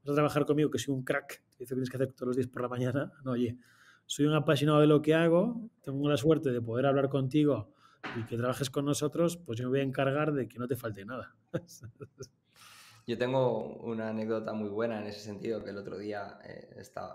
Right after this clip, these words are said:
Speaker 2: estábamos, eh, Dani, Paula, Laura y yo juntos, pues, intentando organizar un poco, ¿no? Hacia dónde va, hacia dónde va la empresa.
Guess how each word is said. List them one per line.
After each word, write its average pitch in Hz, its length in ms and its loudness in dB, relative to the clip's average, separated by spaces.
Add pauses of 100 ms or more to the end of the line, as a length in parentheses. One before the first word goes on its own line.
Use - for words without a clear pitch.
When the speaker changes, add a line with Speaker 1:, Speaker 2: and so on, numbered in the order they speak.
Speaker 2:
estábamos, 98 960 -8 (320)
eh, - 320 -20 (140)
Dani, 95 1000 -4 (120)
Paula, 95 440 -6
Laura 95 400 -8
y 92 100 -10
yo 95 140 -8
juntos, 98 460 -12
pues, 92 140 -18
intentando 95 460 -12
organizar 98 400 -10
un 98 120 -14
poco, 95 240 -12
¿no? 104 140 -10
Hacia 104 220 -14
dónde 98 140 -18
va, 95 260 -12
hacia 104 260 -12
dónde 101 120 -8
va 101 100 -6
la 101 100 -14
empresa. 101 500 -10